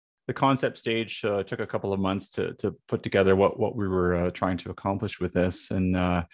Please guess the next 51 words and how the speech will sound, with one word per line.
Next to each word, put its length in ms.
once 160
we 60
had 100
the 60
concept, 600
uh, 100
nailed 280
down, 480
um, 540
we 100
hit 140
the 80
ground 260
running. 500
Uh, 280
it 80
took, 260
took 260
about 240
a 40
six 280
months, 400
uh, 80
development 400
cycle 380
to 140
develop 360
the 100
Onyx, 460
which 100
is 100
quite 220
fast 400
in 60
the 80
electronics 560
world. 320
Typical 480
other 220
consumer 300
electronics 360
products 340
take, 300
take 180
nine, 380
nine 240
to 80
twelve 220
months 320
to 160
develop. 400